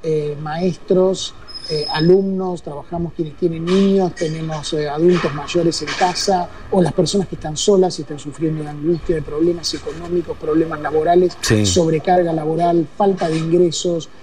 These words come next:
Speaker 1: eh, exceso de trabajo, solucionale las cosas. ¿Cuál es
Speaker 2: Ujú.
Speaker 1: la precepto número uno de la tecnología?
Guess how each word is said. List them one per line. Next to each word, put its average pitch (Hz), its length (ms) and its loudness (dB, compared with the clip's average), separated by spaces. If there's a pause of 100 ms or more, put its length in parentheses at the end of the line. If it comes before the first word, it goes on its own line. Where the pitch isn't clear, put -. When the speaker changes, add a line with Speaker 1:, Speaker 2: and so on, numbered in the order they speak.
(220)
Speaker 1:
eh, 170 160 -4
exceso 208 520 2
de 160 140 2
trabajo, 165 640 0 (460)
solucionale 196 1000 2
las 185 140 -4
cosas. - 500 -6 (380)
¿Cuál 226 200 6
es 226 120 6
Speaker 2:
Ujú. 226 40 2
Speaker 1:
la 196 140 4
precepto 196 520 0
número 180 240 4
uno 196 140 2
de 190 60 0
la 180 120 0
tecnología? 170 540 -4